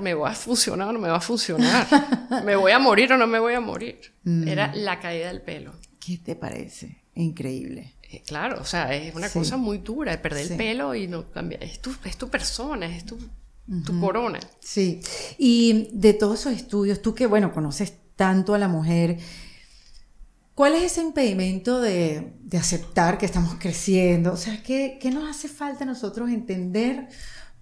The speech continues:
Speaker 2: para aceptar los años como vienen y, no sé, llevarnos mejor con los años?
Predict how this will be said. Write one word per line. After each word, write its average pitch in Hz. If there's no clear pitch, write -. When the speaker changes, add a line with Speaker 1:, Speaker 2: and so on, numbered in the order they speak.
Speaker 2:
para 175
aceptar 180
los 208
años 214
como 185
vienen 208
y, 156
no 190
sé, 277
llevarnos 214
mejor 233
con 196
los 170
años? 190